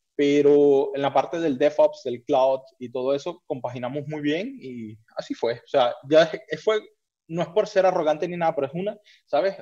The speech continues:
Esa, entras a la entrevista o entras a un proyecto con un cliente y sabes que tengo una muy buena impresión, esto va a ser, ¿verdad? Eh, aquí en Alemania todo el mundo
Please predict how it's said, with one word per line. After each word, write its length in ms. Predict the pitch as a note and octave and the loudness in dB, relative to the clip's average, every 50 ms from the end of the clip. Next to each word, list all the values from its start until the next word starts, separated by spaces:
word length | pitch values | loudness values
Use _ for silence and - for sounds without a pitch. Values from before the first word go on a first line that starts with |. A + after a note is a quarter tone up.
| _ - | _ -8
Esa, 240 | C#3 C#3 - F#3 F3+ | -8 -6 -6 -4 -6
entras 500 | F3+ E3+ - C3 C3+ C3+ C3+ F3 E3+ F3 | -6 -8 -10 -10 -12 -8 -8 -8 -6 -6
a 40 | F3+ | -6
la 60 | E3 | -6
entrevista 440 | D#3 - B2 B2 C#3 D#3+ D#3+ - C#3 | -4 -4 -2 -2 -2 -2 0 0 -2
o 100 | C3+ B2+ | -2 -2
entras 240 | B2 B2+ C#3 C3+ | -4 -6 -8 -6
a 40 | C#3+ | -6
un 120 | D3 C3+ B2 | -6 -8 -4
proyecto 320 | - C3+ C3 C3+ C3+ D#3 | -2 -2 -2 -2 -2 -6
con 100 | D3+ D3 | -10 -10
un 80 | D3 D3 | -10 -8
cliente 280 | D#3 D#3 D#3 D#3 D3 | -8 -8 -8 -8 -8
y 40 | C#3+ | -4
sabes 260 | - D#3 C#3+ C#3 C3+ C3+ - - _ _ _ _ - | 0 0 0 0 0 -6 -12 -20 _ _ _ _ -2
que 120 | - D3 C#3 | -2 -2 0
tengo 200 | C#3 C3+ D3+ F3 | 0 -2 -2 0
una 120 | F#3 F#3 | 0 0
muy 220 | E3+ E3 F3 F#3 | 0 0 0 2
buena 180 | F3+ F#3 F3 F3 | 2 2 2 0
impresión, 460 | F3 - E3 D3 - - E3 D#3+ D#3+ - | -2 -6 -8 -6 -2 -2 -2 -2 -4 -8
esto 260 | C3 B2 - - C#3+ | -12 -8 -2 0 2
va 100 | C3 C3 | 2 2
a 20 | |
ser, 340 | - - D3 C#3+ D3 D#3 - _ - _ _ _ _ _ _ _ | 2 4 4 4 4 2 -10 _ -20 _ _ _ _ _ _ _
¿verdad? 320 | - A#2 A2+ A#2+ A#2+ A#2+ - - - | -6 -2 0 0 0 0 -2 -8 -10
Eh, 200 | A2 A2 G#2+ A2 | -8 -8 -6 -8
aquí 200 | - - - C#3+ | -8 -4 -4 -2
en 80 | D#3 | 0
Alemania 340 | E3 E3+ D3+ C#3+ C#3+ D3 C#3+ | 0 0 0 2 2 2 4
todo 160 | D#3+ D3+ D3+ | 4 2 2
el 60 | D3+ D3+ | 2 0
mundo 460 | D3 D3 D3+ D#3 D#3+ D#3 D3+ C3+ - | -2 -4 -2 0 2 2 2 2 0